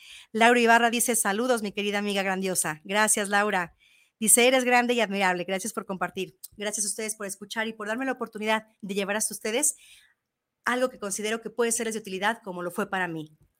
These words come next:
No soy egoísta, no me quedo con nada. Y para cerrar el programa les comparto la frase de,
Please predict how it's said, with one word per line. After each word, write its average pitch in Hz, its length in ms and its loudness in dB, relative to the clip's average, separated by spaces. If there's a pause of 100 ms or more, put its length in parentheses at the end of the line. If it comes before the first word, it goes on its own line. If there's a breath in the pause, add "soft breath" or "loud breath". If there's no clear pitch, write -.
No 247 240 2
soy 262 140 0
egoísta, 214 520 -2
no 240 160 2
me 240 140 -2
quedo 233 180 0
con 214 120 -4
nada. 160 340 0 (840 loud breath)
Y 349 440 2 (340)
para 240 160 4
cerrar 277 220 4
el 311 80 -4
programa 233 340 2
les 226 160 0
comparto 214 400 -4
la 196 80 -2
frase 202 320 -6
de, 214 300 -2